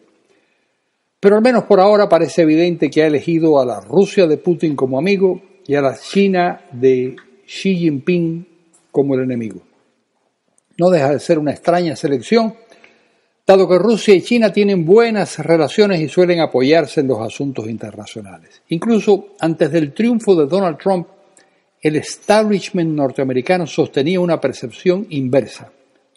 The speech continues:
Rusia era el enemigo, el enemigo natural, y China el aliado económico. Contra Rusia se habían establecido sanciones por la invasión de Crimea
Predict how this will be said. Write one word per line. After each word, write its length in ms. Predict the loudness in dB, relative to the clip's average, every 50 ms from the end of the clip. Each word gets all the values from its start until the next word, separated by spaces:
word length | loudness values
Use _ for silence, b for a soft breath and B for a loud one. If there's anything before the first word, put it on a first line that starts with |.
| _ _ -10
Rusia 800 | -2 0 2 2 2 0 0 0 0 0 0 -4 -12 -20 -10 0
era 300 | 2 4 4 4 2 0
el 80 | 0 0
enemigo, 580 | 0 0 -2 -2 -2 -2 2 2 2 0 0 -6 -14 _ _ _ _ _ _ _ -20
el 120 | -18 -16
enemigo 340 | -14 -10 -6 -4 -4 -2 -2
natural, 760 | -4 -6 -6 -4 0 2 2 2 2 0 -6 -12 -16 _ _ -14
y 140 | -12 -12 -12
China 640 | _ -12 -4 -2 0 0 0 -2 -4 -4 -8 _ -14
el 180 | -14 -12 -12
aliado 680 | -12 -12 -10 -8 -2 0 2 2 2 0 0 -4 -6 -6 -10
económico. 600 | -14 -12 -10 -8 -10 -8 -10 -14 -16 -18 -20 -20 -20 _ _ _ _ _ _ _ _ _ _ _ _ _ _ _ _ _ _ _ _ _ _ _ _ _ _ _
Contra 300 | 2 2 4 4 4 2
Rusia 560 | 2 2 0 0 0 0 2 2 2 2 2
se 220 | -4 -4 0 2 2
habían 240 | 4 4 2 2 0
establecido 600 | -2 0 0 0 0 0 -4 -2 0 0 0 0
sanciones 680 | -2 -6 -8 -10 -10 -10 -4 0 0 0 0 0 -4
por 240 | -6 -6 -8 -8 -6
la 80 | -6 -8
invasión 400 | -6 -8 -8 -6 -4 -4 -4 -2
de 120 | -2 -4
Crimea 800 | -4 -6 -6 -2 -2 0 0 0 -2 -4 -8 -16 _ _ _